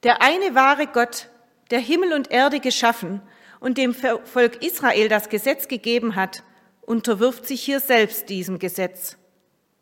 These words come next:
Beziehungsweise er wird dem Gesetz unterworfen, da seine Eltern das so beschließen. Nach dem Gesetz geht Maria in den Tempel, um das Reinigungsopfer darzubringen,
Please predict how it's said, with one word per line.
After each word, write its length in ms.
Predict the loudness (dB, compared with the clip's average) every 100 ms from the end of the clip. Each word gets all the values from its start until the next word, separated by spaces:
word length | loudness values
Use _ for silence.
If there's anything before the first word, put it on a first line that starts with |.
| _
Beziehungsweise 960 | -12 -10 -4 -2 -2 0 2 2 0 -6 -12 -20 -20 _ _
er 320 | 2 2 2 -2
wird 280 | -6 -6 -4
dem 140 | -2
Gesetz 380 | -2 -2 -4 -4
unterworfen, 800 | -6 -4 0 2 2 0 -4 -4 -12 _ _
da 140 | -2 0
seine 380 | 2 2 0
Eltern 340 | 0 0 -2 -2
das 180 | -4 -4
so 100 | -6
beschließen. 640 | -8 -8 -8 -6 -8 -10 _ _ _ _ _ _ _ _ _ _ _ _ _ _ _ _ _
Nach 220 | 2 2
dem 180 | 2 0
Gesetz 440 | 0 0 0 -2
geht 200 | -6 -2
Maria 400 | -2 -2 0 2
in 100 | 0
den 160 | -2 -6
Tempel, 420 | -2 0 0 -2
um 120 | -2
das 240 | 0 -2 0
Reinigungsopfer 800 | 2 2 -2 -4 -4 -6 -2 0
darzubringen, 800 | 2 0 -2 -6 -4 -4 -4